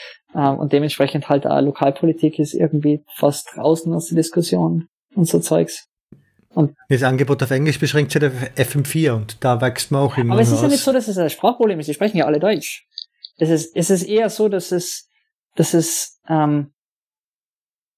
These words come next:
Speaker 1: dass, dass es irgendwie, ich weiß nicht, woran das liegt. Aber das, das, das ist mir in Österreich total stark aufgefallen. Das ist mir sonst nirgendwo aufgefallen, dass man halt, dass man so irgendwie,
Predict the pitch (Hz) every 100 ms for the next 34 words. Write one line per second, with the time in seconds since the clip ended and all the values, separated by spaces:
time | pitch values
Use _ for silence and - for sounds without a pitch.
0 | _ _ _ _ _ _ _ _ _ _
1 | 165 - - - - 147 143 - 220 220
2 | 196 185 196 185 147 139 127 - - -
3 | - _ _ _ 156 160 - 151 160 -
4 | - 165 - 175 _ _ _ _ _ _
5 | - 165 196 190 156 175 202 220 220 185
6 | 185 170 165 165 - 156 170 160 170 170
7 | 170 175 156 - - - - 165 160 156
8 | 147 147 147 _ _ _ _ _ _ _
9 | - 147 - - 156 147 139